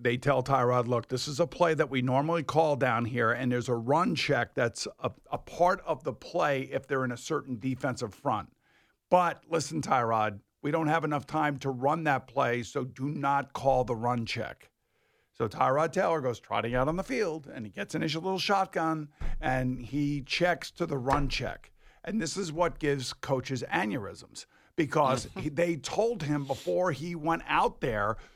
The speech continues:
Speaker 1: "Do not call the run play. You have to throw the ball." Now, back in the day when I played,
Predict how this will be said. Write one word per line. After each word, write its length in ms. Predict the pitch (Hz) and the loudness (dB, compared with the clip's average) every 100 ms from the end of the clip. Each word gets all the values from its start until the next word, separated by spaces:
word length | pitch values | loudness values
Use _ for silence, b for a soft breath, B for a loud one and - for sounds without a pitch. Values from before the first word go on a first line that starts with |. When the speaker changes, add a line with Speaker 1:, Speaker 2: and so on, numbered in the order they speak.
| b - | b -2
Speaker 1:
"Do 180 | 196 | 0
not 480 | 190 185 165 180 - | 2 2 4 2 -2
call 400 | - 147 156 160 | -2 2 2 2
the 120 | 151 | 0
run 340 | 147 170 196 165 | 0 2 0 0
play. 180 | 139 131 | -2 0
You 220 | 131 120 | -2 -4
have 440 | - 151 160 170 | 0 2 2 2
to 120 | - 185 | 0 0
throw 460 | - 165 160 143 | -2 0 2 2
the 100 | 135 | 0
ball." 460 | 117 151 120 - - b b b | 2 2 2 -4 -10 b b b
Now, 100 | - | -8
back 300 | 95 127 147 | 0 2 2
in 80 | 196 | 2
the 80 | 220 | 2
day 180 | 202 202 | 2 2
when 120 | 185 | 2
I 140 | 175 175 | 2 0
played, 540 | - 127 110 107 117 | 0 0 0 -2 -6